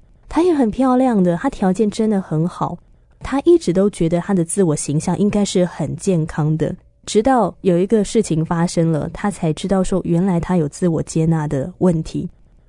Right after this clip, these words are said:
那是什么事情呢？就是当她跟她的未婚夫一起去做那个婚前辅导，那他们去上课的时候呢，老师就告诉他们说，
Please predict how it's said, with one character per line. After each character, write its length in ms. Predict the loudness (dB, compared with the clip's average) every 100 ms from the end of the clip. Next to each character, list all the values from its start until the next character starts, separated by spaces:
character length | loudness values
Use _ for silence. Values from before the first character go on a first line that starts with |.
| 0
那 120 | 2
是 100 | 4
什 100 | 2
么 80 | 0
事 160 | 0
情 220 | -2 0 0
呢？ 140 | 0
就 120 | 0
是 120 | 0
当 180 | 0 0
她 340 | 0 0 0 -2 -8 -12 -2
跟 140 | 0
她 120 | 2
的 140 | 0 2
未 220 | 4 2
婚 340 | 2 2 2
夫 260 | 0 0 2
一 80 | 0
起 160 | -4 -6
去 280 | -4 -4 -4
做 300 | 0 2 4
那 160 | 0
个 320 | 0 -2 -4
婚 320 | -6 0 0 0
前 380 | -2 -2 0
辅 260 | -4 -2 -4
导， 280 | 0 -2 -4 -14 -20 -10
那 120 | -2 0
他 100 | 2
们 80 |
去 100 | 2
上 240 | 2 2 0
课 200 | 0 2 2
的 100 | 2
时 180 | 0
候 280 | -2 2 2
呢， 200 | 2 0 -4
老 180 | -2 -2
师 120 | 0
就 200 | 0 0
告 200 | 0 0
诉 120 | 0
他 100 | 0
们 100 | 0
说， 280 | -2 0 -2